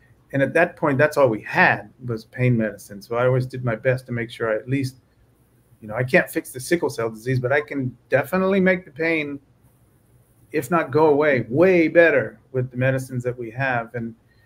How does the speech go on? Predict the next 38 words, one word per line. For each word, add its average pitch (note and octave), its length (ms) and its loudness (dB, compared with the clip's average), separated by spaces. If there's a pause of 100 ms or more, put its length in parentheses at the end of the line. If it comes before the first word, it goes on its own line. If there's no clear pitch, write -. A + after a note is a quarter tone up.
(280)
and C3+ 160 -4
to C#3+ 80 -4
now D#3+ 260 0
be C#3+ 500 -4 (320)
to B2+ 100 -8
the A2+ 100 -10
point C#3 500 -2 (320)
where C3 160 -2
we C#3+ 100 -2
can A#2 180 -10 (160)
actually D3 460 -6
make C3+ 260 -4
the C3 60 -12
disease A#2+ 460 -8
go A#2+ 160 -4
away A2+ 540 -2 (100)
and, A2+ 240 -12 (520)
and, A2+ 380 -4
and A2+ 200 -8
get C#3+ 240 -4
rid C#3 320 2
of D3 80 -2
the C3 80 -2
pain C3+ 320 -4
medications A2+ 720 -8
and B2 100 -4
have B2 320 0 (880)
a C#3+ 60 0
life D3 320 4
started D3 680 4
that B2 140 0
was B2 200 -2
always C3 440 2
stuttering C#3+ 640 0
with A#2 120 -2
stops B2+ 420 -10
and C3+ 100 -6
starts. C3 640 -2